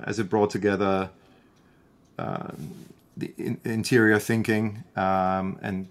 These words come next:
combined that with the exterior styling of a yacht. It really is an amazing thing to design a yacht, whether it's a motor yacht or sailing yacht, because you're really creating, um, a s-, little self-contained world. And, and yeah, I, I really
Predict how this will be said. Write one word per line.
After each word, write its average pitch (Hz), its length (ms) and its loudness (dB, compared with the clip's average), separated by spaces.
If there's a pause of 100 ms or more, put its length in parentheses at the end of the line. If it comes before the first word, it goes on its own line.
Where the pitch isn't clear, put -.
combined 98 420 0
that 101 200 -6
with 92 340 -6
the 101 140 -4
exterior 95 480 -2
styling 107 440 2
of 95 140 -4
a 98 60 -2
yacht. 92 380 -2
It 98 160 -10
really 95 280 0
is - 260 -6 (520)
an 107 100 -2
amazing 98 440 0
thing 95 260 -4
to - 80 -6
design 92 380 -4
a - 20 -2
yacht, 90 440 -2
whether 92 180 -4
it's 90 140 -6
a 95 40 -4
motor 95 300 -2
yacht 90 220 -4
or 92 60 -4
sailing 92 400 -2
yacht, 87 260 -6
because - 380 -14 (520)
you're 95 140 0
really 98 160 2
creating, 92 600 -2
um, 92 400 -2
a - 40 -6
s-, - 180 -8
little 117 260 -2
self-contained 104 760 0
world. 90 460 -2 (840)
And, 92 420 -2
and 98 360 -4
yeah, 107 200 4
I, 98 140 2
I - 120 -4
really 95 360 -2